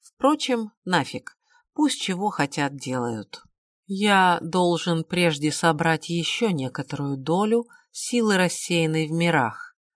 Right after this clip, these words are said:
не столько пояснил, сколько продолжил мысль Шиардин. «В таком случае используй дар Аси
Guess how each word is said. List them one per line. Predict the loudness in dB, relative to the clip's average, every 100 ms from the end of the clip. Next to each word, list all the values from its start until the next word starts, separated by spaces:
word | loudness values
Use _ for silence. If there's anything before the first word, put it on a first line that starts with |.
| _ _ _ _ -4
не | -2
столько | -2 -2 -2 -2 -6
пояснил, | -4 -4 -2 0 0 -2 -8 _
сколько | -14 -2 0 2 0
продолжил | 2 2 4 2 2 -2 -2
мысль | -4 -4 -4 -4 -4
Шиардин. | -4 -2 0 0 -2 -8 -8 -14 _ _ _ _ _ _ _ _
«В | 0
таком | 0 4 2 2
случае | -2 0 0 2 2 2
используй | -2 2 2 2 -2
дар | 4 4 4 2
Аси | 2 2 -4 -4 -6